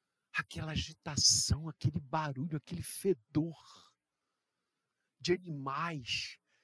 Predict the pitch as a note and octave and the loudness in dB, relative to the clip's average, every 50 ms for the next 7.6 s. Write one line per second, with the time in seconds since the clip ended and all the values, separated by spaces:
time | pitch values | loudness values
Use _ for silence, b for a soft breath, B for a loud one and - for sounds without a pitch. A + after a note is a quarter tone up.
0 | _ _ _ _ _ _ - F3+ - - - F3+ F#3 D3 B2+ F3 G3 E3 E3+ D3 | _ _ _ _ _ _ -2 -2 0 0 -2 -2 -2 -2 0 2 4 4 4 4
1 | D#3 G3 F#3+ E3+ D#3+ E3 E3+ G#3 B3 A#3+ A#3 A#3 F#3+ - - _ _ _ _ _ | 2 -2 0 0 -2 -2 -2 -2 0 2 2 2 2 0 -4 _ _ _ _ _
2 | _ _ _ _ _ _ _ _ _ _ - A#3+ - - B3+ B3+ B3 B3+ A#3+ C4 | _ _ _ _ _ _ _ _ _ _ 6 6 6 8 6 8 8 8 8 6
3 | B3+ F#3+ A3 B3+ A#3+ - - B3+ A#3 - - - - - A3+ B3+ C#4 C4 C4+ C4 | 4 4 8 10 10 10 10 8 6 6 8 10 10 12 12 10 10 10 6 6
4 | A#3+ F#3+ G3+ A#3 A#3 A#3 B3+ C#4 D4 A#3 A#3+ C4+ A#3+ - - - - _ _ _ | 6 6 4 4 6 10 10 10 10 10 6 4 4 4 2 0 -2 _ _ _
5 | _ _ _ _ - B3+ C#4+ C4+ A#3 A3 A3+ A#3+ C#4+ C#4 A3+ C4 C#4+ C4 C#4+ - | _ _ _ _ 4 6 10 12 12 12 12 12 10 10 10 8 8 8 6 4
6 | - - - F4 D#4 D4 D#4 D4+ D4 D#4 C#4+ A#3 - _ _ _ _ _ _ _ | 4 8 12 12 12 12 12 10 10 10 10 10 8 _ _ _ _ _ _ _
7 | _ _ _ _ _ - - - D#4+ D4+ D4+ D4+ | _ _ _ _ _ 10 12 12 12 12 12 12